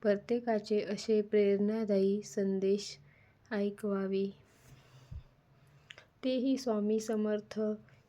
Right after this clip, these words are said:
या चॅनलद्वारे दे-, देणार आहे.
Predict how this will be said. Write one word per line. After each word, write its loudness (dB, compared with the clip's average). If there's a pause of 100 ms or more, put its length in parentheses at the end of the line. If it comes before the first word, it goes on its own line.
(220)
या 0
चॅनलद्वारे -2
दे-, -8 (1080)
देणार -2 (120)
आहे. -2